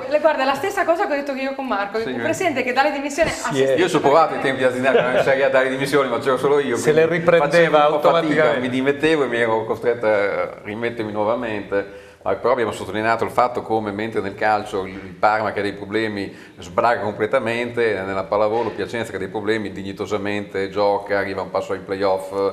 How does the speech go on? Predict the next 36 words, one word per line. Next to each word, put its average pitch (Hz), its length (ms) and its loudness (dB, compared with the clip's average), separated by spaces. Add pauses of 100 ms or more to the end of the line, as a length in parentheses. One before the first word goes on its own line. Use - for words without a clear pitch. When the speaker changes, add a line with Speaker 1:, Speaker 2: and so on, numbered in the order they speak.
(280)
Speaker 2:
mantiene 101 420 -4
una 98 160 -4
linea 101 440 -4
di, 92 300 -10
di 92 80 -12
correttezza 95 840 -4
sia 98 160 -10
sportiva 92 480 -8
che 92 240 -10
direi 95 260 -4
anche 95 240 -8
economica, 92 960 -4
compatibilmente 95 840 -8
con 101 500 -6 (240)
di 87 140 -16
tutt'altro 92 480 -4
livello. 92 460 -2
Quindi 87 500 -10
speriamo 92 420 -8
che 90 120 -10
veramente 87 880 -6
ci 101 80 -14
siano 95 360 -6
tutte - 200 -12
queste 101 240 -6
mezze 95 300 -8
cordate 95 420 -2
di 90 80 -8
cui 92 160 -12
si - 140 -12
parla, 92 320 0
qualcosa 90 300 -4
possa 87 260 -10
veramente 90 340 -8
aiutare, 92 460 -4
perché 82 580 -10